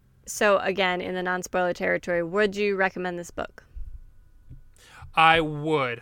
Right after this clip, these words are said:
Speaker 2: I would recommend it to qu-, a fair amount of people.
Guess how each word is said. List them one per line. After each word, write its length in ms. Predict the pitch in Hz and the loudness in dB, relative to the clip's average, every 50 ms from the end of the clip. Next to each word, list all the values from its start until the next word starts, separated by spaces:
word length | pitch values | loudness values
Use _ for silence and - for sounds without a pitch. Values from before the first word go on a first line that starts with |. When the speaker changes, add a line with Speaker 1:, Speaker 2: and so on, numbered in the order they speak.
| - - | -8 -4
Speaker 2:
I 160 | - 147 156 | -2 0 0
would 200 | 160 160 147 139 | 0 -2 -4 -4
recommend 400 | 151 185 180 - 208 202 196 202 | -6 -6 -4 -6 -6 -6 -4 -6
it 80 | 190 151 | -8 -8
to 160 | - 175 160 | -8 -10 -10
qu-, 300 | 147 - - - - - - _ _ - - - - - - - - - - - _ _ _ _ _ _ | -10 -12 -18 -20 -20 -20 -20 _ _ -20 -20 -20 -20 -20 -20 -20 -20 -20 -20 -20 _ _ _ _ _ _
a 80 | - - | -8 -8
fair 320 | - - - 214 202 196 | -6 -2 -2 0 0 0
amount 280 | 196 180 170 165 160 151 | 0 0 -2 -2 -2 -4
of 80 | 139 | -6
people. 380 | - - 123 - - 127 - | -8 -10 -12 -12 -14 -20 -20